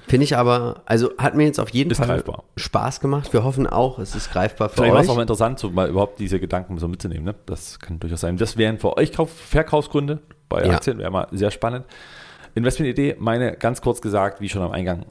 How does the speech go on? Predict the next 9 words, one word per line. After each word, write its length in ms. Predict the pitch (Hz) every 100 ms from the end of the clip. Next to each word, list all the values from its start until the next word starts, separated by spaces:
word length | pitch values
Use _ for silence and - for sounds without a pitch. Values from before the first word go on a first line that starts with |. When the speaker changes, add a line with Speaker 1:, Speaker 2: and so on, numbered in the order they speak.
| _
Speaker 2:
äh, 160 | - 87
des 140 | 90
Podcasts 340 | - - 87 -
gesagt, 300 | 87 85 -
Amphenol, 400 | 110 117 135 131 - - - - - - - - - - - -
tippitoppi, 520 | 170 165 156 143 143
mir 180 | 131 117
gefällt, 340 | - 113 -
äh, 360 | 101 104 101